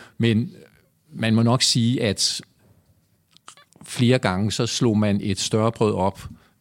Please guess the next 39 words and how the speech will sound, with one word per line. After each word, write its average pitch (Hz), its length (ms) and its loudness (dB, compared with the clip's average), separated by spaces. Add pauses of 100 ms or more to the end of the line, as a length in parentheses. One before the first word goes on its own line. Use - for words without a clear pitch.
end, 101 360 0
end 101 140 0
man 98 160 2
kunne - 140 -6
bage. 101 420 -2 (340)
Øh, 95 260 0
flere 110 280 0
gange, 107 520 0
øh, 98 280 -2
var 95 120 0
man 92 300 2 (180)
for - 160 -4
ambitiøse, 123 760 -2 (580)
og - 300 -4
rigtig 120 300 2
mange 101 260 4
gange 98 280 2
glemte 98 380 2
man 104 140 0
faktisk - 420 -8
alt - 220 -8
det, 101 80 -6
der 107 60 -2
var 98 140 -2
gået 87 240 -4
forud, 95 440 -4
alt - 220 -8
det, 95 80 -10
som 107 140 -4
klubben 98 280 -6
byggede 98 360 -4
på. - 240 -10 (1200)
Det 123 100 4
er 117 40 6
en 117 100 6
meget 110 200 2
kort 113 260 2
version 110 380 0
af 101 220 0